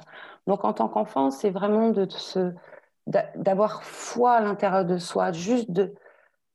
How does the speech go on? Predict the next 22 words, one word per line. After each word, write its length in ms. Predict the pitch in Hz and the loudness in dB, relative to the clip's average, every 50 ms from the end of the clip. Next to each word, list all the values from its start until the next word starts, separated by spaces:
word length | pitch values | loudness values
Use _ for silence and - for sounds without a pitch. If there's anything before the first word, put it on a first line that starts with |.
| _ _ _ _ _ _ _ _ _ _ _ _ _ _ _ _ _ _ - - | _ _ _ _ _ _ _ _ _ _ _ _ _ _ _ _ _ _ -6 0
de 80 | 170 202 | 2 2
rentrer 340 | 175 214 220 220 - - 233 | 4 4 2 0 2 2 2
à 80 | 226 | 4
l'intérieur. 500 | 220 208 208 208 214 196 202 202 202 208 | 4 4 2 2 2 4 4 4 4 2
C'est 200 | - - 214 202 | 2 0 0 0
le 80 | 170 - | 0 -2
corps 340 | - - 240 233 233 233 - | 0 2 2 2 2 0 -4
qui 160 | - - 202 | -2 0 0
est 140 | 196 185 - | 0 0 -2
touché. 440 | - 170 - - 185 175 - - _ _ _ _ _ _ _ _ _ _ _ _ _ - | -6 -6 -4 -2 -4 -4 -4 -8 _ _ _ _ _ _ _ _ _ _ _ _ _ -12
Ça 160 | - - 165 156 | -4 -4 -4 -4
peut 140 | 156 170 | -4 -6
faire 240 | - - - - - | -4 -4 -4 -4 -6
très 200 | - - - 196 | -10 -4 0 2
mal, 360 | 185 170 160 175 202 226 220 | 2 4 4 4 2 2 2
hein, 380 | 175 170 190 196 185 170 160 151 147 | 2 2 0 0 0 -2 -2 -2 -2
euh, 400 | 156 156 156 - - - - 67 | -2 -2 -2 -2 -2 -2 -2 -2
au 140 | - - - | -2 0 2
niveau 480 | 165 165 151 147 151 170 170 165 165 | 2 2 2 0 0 2 2 2 0
d-, 420 | 143 - - - - - - - - - | 0 -4 -8 -12 -8 -6 -4 -4 -4 -4
des 200 | - 151 156 156 | -2 -2 -2 -2
coups. 320 | - - 262 277 - - | 0 0 0 0 0 -4